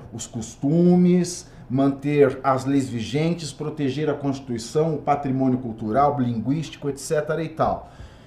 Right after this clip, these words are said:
Então, o conservador ele é sempre de direita, é menos problemático. Agora,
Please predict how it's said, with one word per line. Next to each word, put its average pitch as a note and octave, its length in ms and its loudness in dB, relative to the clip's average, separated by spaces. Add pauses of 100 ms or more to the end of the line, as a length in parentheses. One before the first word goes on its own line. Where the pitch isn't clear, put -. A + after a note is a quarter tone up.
(200)
Então, A3 480 2
o F#3+ 60 2
conservador G3+ 560 2
ele G#3 100 0
é F#3+ 40 0
sempre G#3+ 280 -2
de F#3+ 80 -4
direita, F3 300 0
é E3+ 40 2
menos F#3 240 -2
problemático. F#3 760 0
Agora, A2+ 500 0